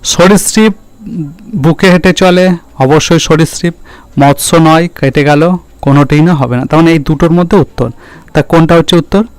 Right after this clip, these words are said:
অবশ্যই বুকে হেঁটে চলছে। তো দেখো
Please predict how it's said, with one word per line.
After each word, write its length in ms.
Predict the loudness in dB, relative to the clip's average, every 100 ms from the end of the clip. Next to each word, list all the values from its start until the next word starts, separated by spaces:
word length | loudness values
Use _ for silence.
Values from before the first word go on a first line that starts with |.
| -20 -4 0
অবশ্যই 380 | 0 0 -2 0 -2
বুকে 200 | -2 -4
হেঁটে 160 | -2 -2
চলছে। 280 | -2 0 -2 -4 -6 -20 -20 -20 -20 _ _ _ -20 _ _ -20 -20 -6
তো 60 | -2 0
দেখো 140 | 0